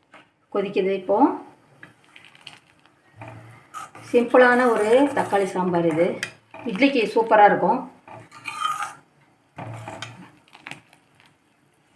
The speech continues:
இதுக்கு ஒரு லைட்டா கொஞ்சம் கொத்தமல்லி ஆட் பண்ணாக்க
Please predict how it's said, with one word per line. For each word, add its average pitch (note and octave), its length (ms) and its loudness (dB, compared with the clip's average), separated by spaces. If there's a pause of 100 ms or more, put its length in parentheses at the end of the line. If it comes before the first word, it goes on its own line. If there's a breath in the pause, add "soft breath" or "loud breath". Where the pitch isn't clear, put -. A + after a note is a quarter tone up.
(640)
இதுக்கு A#3+ 240 -8 (140)
ஒரு F3+ 140 -10
லைட்டா - 480 -10 (1500)
கொஞ்சம் G3 300 -14 (240)
கொத்தமல்லி - 440 -8 (300)
ஆட் F3+ 160 -16
பண்ணாக்க D#3 320 -10